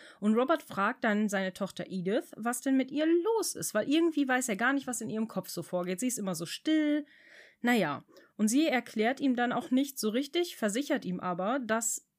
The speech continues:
alles, was sie tut, niemals dazu da ist, um ihn zu verletzen. Also das muss er wirklich wissen, ne? „Erinner dich immer daran, egal was passiert,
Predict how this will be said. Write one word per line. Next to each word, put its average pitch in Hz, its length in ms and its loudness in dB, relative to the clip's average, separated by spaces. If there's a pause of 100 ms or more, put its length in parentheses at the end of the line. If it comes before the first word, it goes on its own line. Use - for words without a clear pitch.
alles, 302 260 4
was 285 140 0
sie 240 120 -2
tut, 269 400 2 (260)
niemals 294 440 6
dazu 247 240 -4
da 226 200 0
ist, 233 100 -2
um 208 200 0
ihn 220 260 6
zu 226 160 -4
verletzen. 208 580 0
Also 180 220 -4
das 190 140 -4
muss 285 180 6
er 233 160 2
wirklich 254 320 -2
wissen, 330 380 2 (380)
ne? 294 300 2
„Erinner 285 340 6
dich 247 180 -2
immer 320 200 4
daran, 302 400 2
egal 262 340 6
was 294 160 4
passiert, 285 560 4